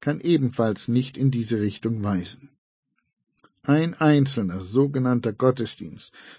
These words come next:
mit prominentem Publikum macht zwar noch keine neue Religion,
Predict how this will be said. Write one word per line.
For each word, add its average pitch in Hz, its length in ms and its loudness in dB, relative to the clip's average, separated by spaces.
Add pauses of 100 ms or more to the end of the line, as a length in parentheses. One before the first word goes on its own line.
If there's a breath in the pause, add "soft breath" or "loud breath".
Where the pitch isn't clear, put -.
(100)
mit 107 200 -2
prominentem 135 840 4
Publikum 131 720 0 (260 loud breath)
macht 139 320 0
zwar 127 220 2
noch 117 180 0
keine 127 380 4
neue 120 400 6
Religion, 110 640 -2